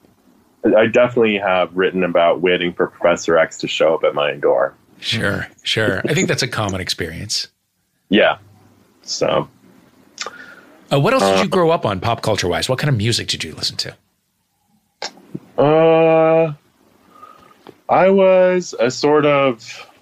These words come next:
Speaker 1: um, I mean, I was very much a child of the seventies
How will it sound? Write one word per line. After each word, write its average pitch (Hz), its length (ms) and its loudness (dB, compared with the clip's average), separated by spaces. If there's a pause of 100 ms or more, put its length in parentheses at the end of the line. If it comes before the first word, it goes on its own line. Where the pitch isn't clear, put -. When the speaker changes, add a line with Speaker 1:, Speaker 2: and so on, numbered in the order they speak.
(220)
Speaker 1:
um, 90 560 0 (1500)
I - 40 0
mean, 117 120 4
I 123 80 4
was 110 140 0
very 117 400 2
much 120 200 0
a 110 60 -8
child 101 440 2
of 87 120 -2
the 85 120 -2
seventies 123 1080 0